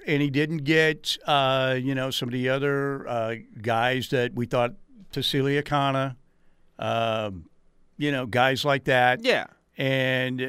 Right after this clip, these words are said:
Speaker 1: they
Speaker 2: Well
Speaker 1: just, you know, they, they wanna see, they wanna see him close a deal on a big five-star kid or a highly rated four-star kid.
Speaker 2: But what's, what's the reality that we've talked about time and again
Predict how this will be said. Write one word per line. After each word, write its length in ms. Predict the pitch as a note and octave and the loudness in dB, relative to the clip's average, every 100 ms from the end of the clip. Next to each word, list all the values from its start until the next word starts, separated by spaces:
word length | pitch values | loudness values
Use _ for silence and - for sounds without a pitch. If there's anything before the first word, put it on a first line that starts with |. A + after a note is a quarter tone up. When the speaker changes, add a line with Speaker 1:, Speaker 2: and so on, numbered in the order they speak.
| A#2+ | -4
Speaker 1:
they 120 | G#2 | 0
Speaker 2:
Well 100 | A#2+ | 0
Speaker 1:
just, 360 | A#2 A2+ - - - | 0 -8 -10 -12 -6
you 180 | C3 C3+ | -2 0
know, 140 | C#3 | 0
they, 280 | C3+ C#3 C#3 G#2+ _ _ _ _ _ _ _ _ _ _ _ _ _ | 0 0 -2 -8 _ _ _ _ _ _ _ _ _ _ _ _ _
they 220 | G#2+ A#2+ B2+ | -4 0 0
wanna 220 | C3+ C3+ | 0 -2
see, 440 | - D3 C#3 C#3 | 0 2 2 0
they 160 | C3 C3+ | 0 -2
wanna 200 | C#3+ D3 | 0 -2
see 180 | E3 D3+ | 0 -2
him 100 | C#3+ | -2
close 400 | D3+ D#3 D#3 C#3+ | 0 0 2 0
a 60 | |
deal 300 | C#3 D3 D#3 | 2 2 2
on 100 | C#3+ | -2
a 40 | A#2+ | -6
big 520 | G2+ D3+ D3+ D3 C#3 - - - _ _ | -2 2 2 0 -8 -10 -20 -20 _ _
five-star 640 | E3 D#3 D3+ - E3+ C#3+ | 6 6 4 2 4 2
kid 300 | - D3+ D3 | 2 4 4
or 120 | C3+ | 4
a 60 | A#2+ | 2
highly 240 | B2+ B2+ | 4 2
rated 280 | C3 B2+ A#2+ | 2 0 -2
four-star 420 | A#2 G#2+ - E2+ | -6 -6 -8 -10
kid. 320 | - E2+ D#2 D2+ _ _ _ _ _ | -10 -16 -18 -20 _ _ _ _ _
Speaker 2:
But 200 | G#3+ E3+ | -6 -4
what's, 480 | G3 G#3+ - - - _ - - _ | -2 -4 -4 -8 -10 _ -18 -18 _
what's 340 | - F3 A3 - | -8 -4 -4 -4
the 120 | F3 | -4
reality 600 | C#3+ B2+ A#2 G#2 F2+ E2 - - | -2 0 0 0 -4 -12 -16 -10
that 120 | B2 | -8
we've 200 | A#2+ - | -8 -8
talked 320 | A2+ G#2 - | -4 -4 -6
about 300 | G2+ F#2 - | -6 -6 -8
time 300 | A2 G#2 G2+ | -10 -10 -10
and 80 | F#2+ | -10
again 480 | F2 F#2 D#2 C#2+ | -10 -12 -12 -16